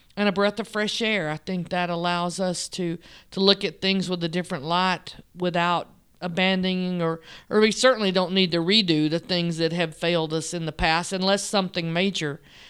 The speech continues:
has changed. So, uh, being able to,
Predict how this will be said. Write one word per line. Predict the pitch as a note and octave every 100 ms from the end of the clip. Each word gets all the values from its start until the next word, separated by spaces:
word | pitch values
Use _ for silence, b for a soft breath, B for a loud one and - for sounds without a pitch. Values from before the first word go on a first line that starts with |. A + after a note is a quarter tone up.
| B
has | - D#3 -
changed. | - G3+ G3+ D#3 C#3 D3
So, | - E3+ D#3 D3+ B B B B -
uh, | D#3 D3 -
being | - - E3 E3+ A#3 D4 C4 G3+ -
able | F3+ F#3 F3+ E3+
to, | - E3+ D#3 C#3+ B2+